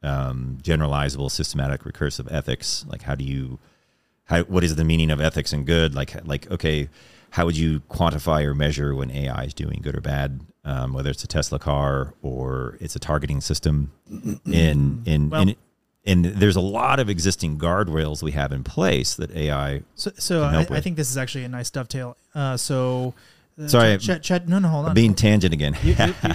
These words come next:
Speaker 2: you are, but I think it's, it's okay, um, 'cause there's a lot of tangents in this topic. So, uh, Q star, Q with the,
Speaker 1: Hmm.
Speaker 2: the star, um, on the keyboard. I think it's Shift eight or, uh, ca-,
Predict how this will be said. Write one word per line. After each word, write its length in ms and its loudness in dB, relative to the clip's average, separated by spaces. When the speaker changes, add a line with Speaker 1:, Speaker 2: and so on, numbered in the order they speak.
Speaker 2:
you 140 2
are, 180 6
but 120 -2
I 40 -2
think 180 -6
it's, 300 -8
it's 180 -8
okay, 460 -4
um, 480 -2
'cause 140 -4
there's 120 -4
a 40 -4
lot 300 0
of 120 -4
tangents 460 -8
in 120 -10
this 200 -8
topic. 300 -8
So, 600 -2
uh, 340 -4
Q 220 -2
star, 520 -6
Q 300 -8
with 180 -12
the, 100 0
Speaker 1:
Hmm. 320 4
Speaker 2:
the 260 -10
star, 440 -4
um, 520 -10
on 80 -6
the 60 -6
keyboard. 420 -10
I 40 -10
think 140 -12
it's 160 -16
Shift 340 -6
eight 180 -12
or, 280 -8
uh, 220 -10
ca-, 120 -14